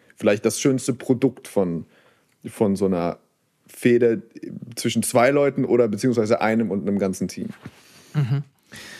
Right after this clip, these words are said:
Speaker 2: So, dann bleiben wir jetzt in der N B A, holen sie aber nicht nur im übertragenen Sinne rüber über den großen Teich hier zu uns. Denn Donnerstag ist es soweit, ich hab's schon gesagt, äh, Orlando gegen Memphis, das erste Hauptrundenspiel der N-B-A-Geschichte überhaupt in Deutschland.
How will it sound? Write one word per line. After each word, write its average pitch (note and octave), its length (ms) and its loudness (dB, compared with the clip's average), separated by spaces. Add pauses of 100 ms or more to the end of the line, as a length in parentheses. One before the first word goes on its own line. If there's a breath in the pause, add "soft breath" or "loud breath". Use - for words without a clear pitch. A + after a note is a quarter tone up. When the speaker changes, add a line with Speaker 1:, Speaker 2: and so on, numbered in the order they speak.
(140)
Speaker 2:
So, D#3 160 2
dann C#3+ 140 0
bleiben F#3+ 240 4
wir G3+ 80 4
jetzt F3+ 180 0
in F3 60 4
der E3 120 2
N E3 120 4
B D3+ 260 2
A, E3 80 2
holen A3 320 2
sie E3+ 180 2
aber F3+ 420 2
nicht G3 220 0
nur G#3+ 200 4
im F3 80 4
übertragenen D#3+ 580 2
Sinne F3 380 0 (320)
rüber G3 400 2
über D3 140 0
den C3+ 100 0
großen C3+ 320 0
Teich C#3 420 -2
hier E3 200 2
zu - 160 -2
uns. A#2 240 -4
Denn C3+ 120 0
Donnerstag F3+ 420 2
ist F3 120 0
es F3 140 0
soweit, D3 320 0
ich C#3 100 -2
hab's - 140 -4
schon D3+ 160 0
gesagt, C3+ 380 -2
äh, B2+ 200 0
Orlando C#3+ 380 0
gegen C#3 200 0
Memphis, C#3+ 360 -2
das C3 140 -2
erste C#3 360 0
Hauptrundenspiel C#3+ 800 0 (340 loud breath)
der C#3+ 140 0
N-B-A-Geschichte F3+ 800 2
überhaupt E3 440 2
in C3+ 140 -4
Deutschland. C3 600 -2